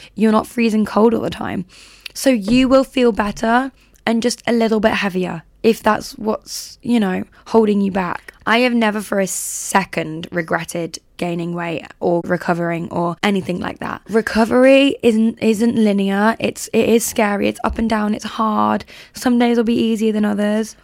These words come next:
When you look back and see the life you've had because of recovery, you will realize how bloody brilliant life actually can be and how worth it all is.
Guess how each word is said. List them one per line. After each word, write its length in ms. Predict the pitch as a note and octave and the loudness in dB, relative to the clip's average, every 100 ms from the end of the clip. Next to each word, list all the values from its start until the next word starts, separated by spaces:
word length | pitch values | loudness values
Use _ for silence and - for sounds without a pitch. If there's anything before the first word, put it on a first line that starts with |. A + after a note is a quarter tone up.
| G#3+ | -4
When 220 | B3 C4 | 0 2
you 140 | C#4+ | 4
look 180 | C#4 C4+ | 4 2
back 400 | A#3+ G3+ - - - | 2 2 -2 -8 -8
and 160 | G#3 | -6
see 120 | - | -4
the 100 | G#3 | 0
life 400 | G#3+ G#3+ A3+ A#3 | 2 2 2 0
you've 120 | A#3+ A3 | -2 -2
had 440 | - G3 F#3+ F#3+ | -4 -2 -2 -2
because 480 | G#3 - - A#3+ A3 | -6 -6 -2 0 0
of 180 | A3+ G#3+ | -2 -4
recovery, 760 | G#3 G#3 F#3 F#3 F3+ F#3+ A3+ - - - - | -4 -4 -4 -4 -2 -2 -4 -8 -18 -16 -4
you 180 | A3+ | 0
will 140 | A3+ G#3+ | 0 0
realize 420 | G#3+ G#3 G3+ G3 | 0 -2 -2 -4
how 640 | - - G#3+ G#3 A3 A3 G#3+ - | -6 -2 0 2 0 -2 -4 0
bloody 400 | A#3+ A3 A3 G#3 | 4 4 4 2
brilliant 800 | G3+ A3 F#3+ F3 F3+ A#3+ B3+ - | 4 4 4 2 4 2 2 -2
life 380 | G#3 G3 G3 F#3+ - | -2 0 -2 -4 -6
actually 380 | G3+ - G#3 | -6 -6 -6
can 300 | G3+ G3+ G3 | -4 -4 -4
be 320 | F#3+ F#3+ G#3+ A#3 | -2 0 0 -2
and 100 | G#3 | -4
how 220 | - G3+ | -2 -2
worth 440 | G3 F#3+ F#3+ F#3+ - | 0 0 -2 -2 -6
it 80 | |
all 240 | - G3 F#3 | -2 0 0
is. 460 | F3+ G3+ B3+ - | 2 0 -2 -6